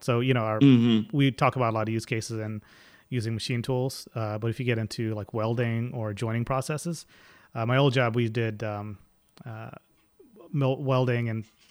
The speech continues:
Speaker 1: uh, joining of, uh, superalloys, uh, high temperature superalloys. Uh, and it was Class A welds or Class B, Class A welds, where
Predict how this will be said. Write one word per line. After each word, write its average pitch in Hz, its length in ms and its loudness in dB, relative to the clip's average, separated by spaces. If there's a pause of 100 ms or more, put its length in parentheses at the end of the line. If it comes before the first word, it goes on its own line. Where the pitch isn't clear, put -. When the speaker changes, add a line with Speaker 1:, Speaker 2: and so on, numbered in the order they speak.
(140)
Speaker 1:
uh, 135 120 -8
joining 117 380 -4
of, 107 220 -6
uh, 104 240 -6
superalloys, 107 720 -2 (100)
uh, 113 140 -8
high 113 100 0
temperature 107 360 -6
superalloys. 107 640 -6 (540)
Uh, 113 360 0
and 117 240 0
it 117 60 0
was 113 120 -2
Class 147 280 4
A 165 100 8
welds 107 400 -2
or 127 220 -2
Class 185 300 2
B, 151 260 4
Class 120 280 -2
A 113 120 0
welds, 110 380 -4
where 110 300 0